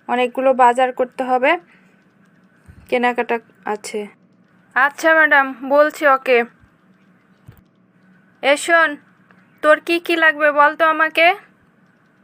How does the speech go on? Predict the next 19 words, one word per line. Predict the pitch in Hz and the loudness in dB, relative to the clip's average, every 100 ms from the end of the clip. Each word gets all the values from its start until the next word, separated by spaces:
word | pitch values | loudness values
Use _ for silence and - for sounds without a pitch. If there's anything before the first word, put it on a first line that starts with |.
| _ _ _ _ _ _ _ _ _ _ _ _ _ _ _ _ _ _ _ _ _ _ - | _ _ _ _ _ _ _ _ _ _ _ _ _ _ _ _ _ _ _ _ _ _ -2
আমার | 269 311 330 330 | 0 2 2 2
আর | 330 330 | 0 -2
কি | 330 320 | -4 -2
লাগবে | 302 294 277 | -2 -4 -4
ম্যাডাম, | 269 254 233 240 - | -2 0 -2 -4 -4
আমার | 277 302 302 | -2 -2 -4
কিছু | 320 - 320 | -6 -6 -4
লাগবে | 302 247 240 240 | -4 -4 -8 -6
না, | 220 - _ _ _ _ _ _ _ - | -8 -12 _ _ _ _ _ _ _ -12
আপনারাই | - - 269 277 277 | -10 -6 0 0 2
লেন | 269 262 233 | 0 0 -6
গা, | 220 - _ _ _ - | -6 -8 _ _ _ -10
আমার | 277 311 - | -8 -8 -8
সব | 302 285 269 254 | -2 0 2 -2
আছে। | - 220 208 _ _ - - _ - | -4 -16 -16 _ _ -20 -20 _ -6
গরিব | 277 285 302 285 | -2 -2 -4 -2
মানুষ | 269 269 269 262 | -2 -2 -8 -8
আমি, | 262 269 240 - 254 | -8 -10 -12 -12 -12
এত | 254 | -8